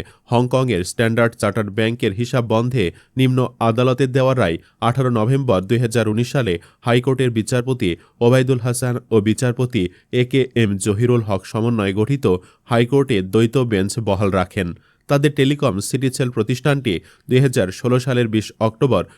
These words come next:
বিটিআরসি এর কার্যক্রম পুরোপুরি বন্ধ করে দেয়। পরে তিন নভেম্বর সুপ্রিম কোর্টের নির্দেশে সিটিসেলের তরঙ্গ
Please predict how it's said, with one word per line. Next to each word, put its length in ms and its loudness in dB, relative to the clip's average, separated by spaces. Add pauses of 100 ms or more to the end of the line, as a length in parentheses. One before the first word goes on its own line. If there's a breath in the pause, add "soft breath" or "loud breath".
(140 soft breath)
বিটিআরসি 580 0
এর 140 0
কার্যক্রম 500 0 (240 soft breath)
পুরোপুরি 420 4
বন্ধ 340 0
করে 240 0
দেয়। 200 -2 (360)
পরে 240 4
তিন 220 0
নভেম্বর 440 0 (240 soft breath)
সুপ্রিম 420 0
কোর্টের 340 0
নির্দেশে 400 0 (280 soft breath)
সিটিসেলের 640 0
তরঙ্গ 280 2